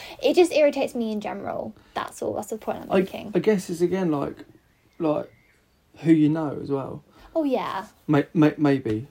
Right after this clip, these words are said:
Speaker 2: like, I'm
Speaker 1: Oh,
Speaker 2: not
Speaker 1: yeah,
Speaker 2: in
Speaker 1: no,
Speaker 2: that
Speaker 1: but no,
Speaker 2: industry,
Speaker 1: that is,
Speaker 2: but,
Speaker 1: that, that,
Speaker 2: you
Speaker 1: I'm
Speaker 2: know,
Speaker 1: telling you,
Speaker 2: if
Speaker 1: that
Speaker 2: you
Speaker 1: is, that is a big factor, but
Speaker 2: Exactly.
Speaker 1: no.
Speaker 2: If you know someone who, who, who knows someone, you know someone,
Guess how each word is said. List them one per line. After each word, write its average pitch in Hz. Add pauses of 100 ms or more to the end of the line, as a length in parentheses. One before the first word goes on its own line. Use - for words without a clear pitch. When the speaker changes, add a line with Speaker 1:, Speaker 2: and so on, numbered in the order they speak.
Speaker 2:
like, 113
I'm -
Speaker 1:
Oh, 277
Speaker 2:
not 269
Speaker 1:
yeah, 240
Speaker 2:
in 226
Speaker 1:
no, 214
Speaker 2:
that -
Speaker 1:
but -
no, 214
Speaker 2:
industry, 190
Speaker 1:
that 208
is, 185
Speaker 2:
but, -
Speaker 1:
that, -
that, -
Speaker 2:
you 143
Speaker 1:
I'm 135
Speaker 2:
know, -
Speaker 1:
telling 190
you, 180
Speaker 2:
if 180
Speaker 1:
that 190
Speaker 2:
you -
Speaker 1:
is, -
that -
is 190
a -
big 190
factor, -
but 220
Speaker 2:
Exactly. 147
Speaker 1:
no. 110
Speaker 2:
If 117
you 139
know 127
someone 113
who, 110
who, 120
who 117
knows 113
someone, 107
you 113
know 110
someone, 110